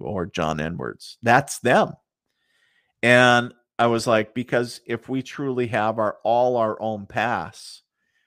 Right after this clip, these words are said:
like, what does that mean for me? Does it mean that I'm just gonna be <laughs> giving readings on weekends?" Or, you know, and I,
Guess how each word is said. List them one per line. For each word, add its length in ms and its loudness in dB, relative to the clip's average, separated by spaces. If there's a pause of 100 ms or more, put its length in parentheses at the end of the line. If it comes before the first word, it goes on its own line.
(300)
like, 240 0
what 140 4
does 160 -2
that 240 -2
mean 260 -10
for 180 -10
me? 320 -8
Does 240 -12
it 60 -10
mean 240 -10
that 120 -8
I'm 120 -10
just 160 -14
gonna 160 -10
be 120 -8
<laughs> 20 -12
giving 400 -6
readings 520 -4
on 160 -6
weekends?" 800 -6
Or, 240 0
you 200 -2
know, 160 2
and 120 2
I, 140 0